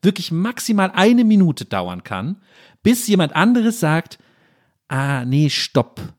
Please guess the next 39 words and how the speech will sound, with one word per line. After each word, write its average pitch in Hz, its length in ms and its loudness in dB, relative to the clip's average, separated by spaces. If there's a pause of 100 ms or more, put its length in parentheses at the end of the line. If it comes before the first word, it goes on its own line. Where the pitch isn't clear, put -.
stopp. - 600 -4 (560)
Demokratie 170 880 2
und 180 240 0
Eintrittspreis, 147 800 -2
ah, 143 180 2
das 147 140 0
passt - 480 -8
irgendwie 85 300 -10
nicht. - 380 -16 (420)
Das 139 120 -2
passt 175 340 -4
nicht 147 220 -2
zusammen. 87 540 -10 (400)
Selbst 156 420 0
wenn 220 220 4
sie 208 100 4
dieses 156 240 -2
Problem 151 380 0
im 151 80 2
Nachhinein 156 500 0
immer 143 140 0
versuchen - 300 -4
einzufangen 147 600 -2
und 135 80 0
sagen, 131 160 0
es 131 140 -6
gibt - 180 -2
Soli-Tickets, 156 960 0
ja, 113 260 2 (240)
wir 135 120 2
schenken 170 460 0
auch 143 140 -2
Leuten 143 400 2
Tickets, - 480 -2
die 135 120 -6
sich's 127 180 -8
nicht 190 180 2
leisten 160 460 -2
können, 151 260 0